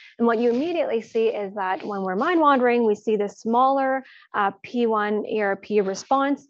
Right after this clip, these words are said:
compared to when we are on task. So essentially, during mind wandering, our brain's response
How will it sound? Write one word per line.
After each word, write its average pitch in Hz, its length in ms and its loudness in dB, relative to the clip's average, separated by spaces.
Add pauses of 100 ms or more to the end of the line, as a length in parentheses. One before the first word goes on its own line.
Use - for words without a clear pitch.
(300)
compared 220 540 0
to 202 420 2
when 196 380 -6
we 190 160 -2
are 185 120 -4
on 190 260 -8
task. - 440 -14 (360)
So 294 120 0
essentially, 262 760 -4 (400)
during 311 300 4
mind 233 240 2
wandering, 190 540 -4
our 220 100 2
brain's 233 340 2
response 208 380 -4